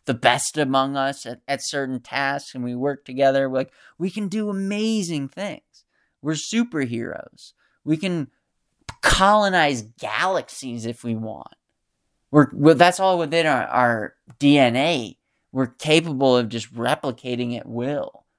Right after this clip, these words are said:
with one another. We could po-, like, a, do you realize, like, a couple of us could populate a whole planet,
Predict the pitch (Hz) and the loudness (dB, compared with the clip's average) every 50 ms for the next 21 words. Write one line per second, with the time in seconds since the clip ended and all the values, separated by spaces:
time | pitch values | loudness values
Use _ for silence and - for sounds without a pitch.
0 | _ _ - 120 113 - 123 123 120 117 113 113 110 104 110 - - - - - | _ _ -16 -16 -10 -4 -4 -2 -2 -2 -4 -4 -6 -6 -6 -8 -10 -12 -14 -16
1 | _ _ _ _ _ _ _ - 147 151 190 160 - 160 170 175 - - 170 165 | _ _ _ _ _ _ _ -2 -2 -2 -2 -4 0 2 2 4 6 6 4 4
2 | 151 160 131 - _ _ - 156 160 196 226 247 240 247 247 233 226 214 - 165 | 4 2 -2 -6 _ _ -12 -6 -4 -4 0 2 4 4 6 6 4 2 2 -2
3 | 143 - - - - - - 117 - - 175 175 185 180 165 180 185 190 - - | -4 -4 -4 -6 -6 -4 -2 -2 -2 0 0 0 2 2 2 2 0 0 -2 -6
4 | - 143 117 - - 131 135 131 - 135 127 127 123 117 113 117 123 123 123 110 | -10 -12 -8 -4 -2 -2 -2 -2 -2 -2 -2 0 0 0 0 0 -2 -2 -4 -4
5 | _ _ _ 117 117 117 123 120 123 123 - _ | _ _ _ -12 -10 -8 -8 -8 -8 -10 -12 _